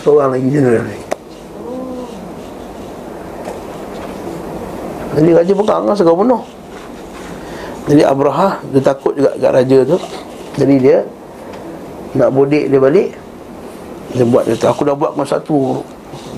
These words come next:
gereja besar." Ha, yang besar untuk gereja dia Kristian. Dia Kristian. Abraha Kristian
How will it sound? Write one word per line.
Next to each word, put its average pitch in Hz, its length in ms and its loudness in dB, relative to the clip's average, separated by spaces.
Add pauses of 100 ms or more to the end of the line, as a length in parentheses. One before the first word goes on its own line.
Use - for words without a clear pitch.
gereja 135 320 6
besar." - 280 0 (2250)
Ha, 123 80 4 (520)
yang 123 200 2
besar 196 480 4 (240)
untuk 135 400 0
gereja 170 240 2
dia 196 120 2
Kristian. 196 400 0 (1600)
Dia 175 80 4
Kristian. 175 560 4 (1700)
Abraha 151 400 2
Kristian 139 480 0